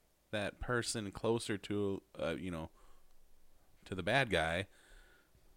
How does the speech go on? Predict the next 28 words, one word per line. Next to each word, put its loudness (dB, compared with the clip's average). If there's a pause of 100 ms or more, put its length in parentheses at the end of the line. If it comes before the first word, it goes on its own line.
(260)
yeah, -4
man, -2
I'll 0
help -2
you 0
out. 0 (460)
I'll -8
give -2
you 4
a 2
couple 0
of -6
tugs. -4
Let's, -8
let's, -8
let's -2
get, 0
<laughs> 6
let's 10
get 6
them, 2
let's 0
get 4
some 2
shit 6
going 4
here, 2
buddy. 2